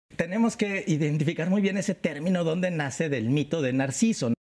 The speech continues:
Y entonces Narciso, se, la historia se cuenta por sí sola porque es este personaje que vive, se, se ve en, en un reflejo de agua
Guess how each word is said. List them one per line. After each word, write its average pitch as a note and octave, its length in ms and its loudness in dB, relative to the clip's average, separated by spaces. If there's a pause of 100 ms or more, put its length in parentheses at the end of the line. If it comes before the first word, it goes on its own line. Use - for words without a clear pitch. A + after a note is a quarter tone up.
(140)
Y F3+ 60 0
entonces A#3+ 240 0
Narciso, A3 800 2
se, D3 400 -4
la C#3+ 100 0
historia F#3+ 240 0
se F3 100 0
cuenta F#3 280 0
por D#3 100 0
sí F#3+ 120 2
sola D#3+ 280 0
porque D3 240 -2
es E3+ 140 -4
este F#3+ 180 -2
personaje E3 840 -2 (420)
que F3+ 160 0
vive, G#3 680 2
se, E3+ 360 -4
se D3+ 140 0
ve G3+ 440 2
en, C#3 220 0 (200)
en D#3 180 0
un G3+ 80 6
reflejo G3 420 0
de A3 100 2
agua F#3+ 280 -4